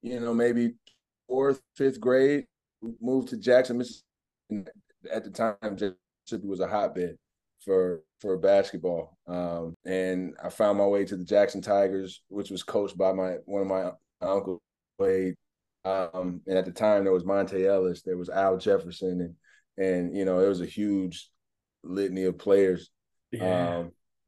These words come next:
Speaker 1: and I just, I, I fell in love, man, and found my way into it. And, and it helped that I,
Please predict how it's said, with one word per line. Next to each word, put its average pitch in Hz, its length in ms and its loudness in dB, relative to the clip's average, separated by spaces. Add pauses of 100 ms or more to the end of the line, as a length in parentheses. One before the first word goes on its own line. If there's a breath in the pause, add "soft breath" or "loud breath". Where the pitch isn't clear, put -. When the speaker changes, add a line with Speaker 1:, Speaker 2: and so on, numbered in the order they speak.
(140)
Speaker 1:
and 101 140 4
I 101 100 6
just, - 360 -4
I, 95 200 0 (260)
I 87 80 -4
fell 104 320 4
in 101 100 2
love, 104 240 6
man, 95 140 -2
and 92 140 -2
found 98 240 -2
my 92 60 0
way 95 200 4
into 92 260 -4
it. 87 80 -4
And, 104 160 -2
and 107 300 2
it 104 40 -2
helped 113 240 4
that 95 120 4
I, 98 200 0